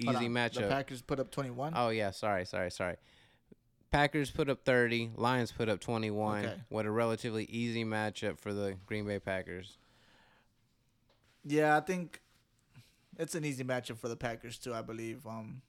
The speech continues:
Speaker 1: I got a more of a spread. I got the Packers winning twenty-eight fourteen. Just the Lions haven't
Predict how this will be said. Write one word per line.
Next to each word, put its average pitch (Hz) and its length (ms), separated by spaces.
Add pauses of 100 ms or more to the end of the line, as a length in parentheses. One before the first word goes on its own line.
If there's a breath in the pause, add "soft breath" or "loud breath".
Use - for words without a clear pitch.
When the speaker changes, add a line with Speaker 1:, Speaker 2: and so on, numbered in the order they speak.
(100)
Speaker 1:
I 139 120
got 151 160
a 131 60
more 131 300
of 131 80
a 131 60
spread. 131 320
I 135 80
got 131 200
the 123 80
Packers 131 400
winning 127 380
twenty-eight 135 540
fourteen. 139 600 (580 soft breath)
Just 170 180
the 196 80
Lions 135 420
haven't 127 460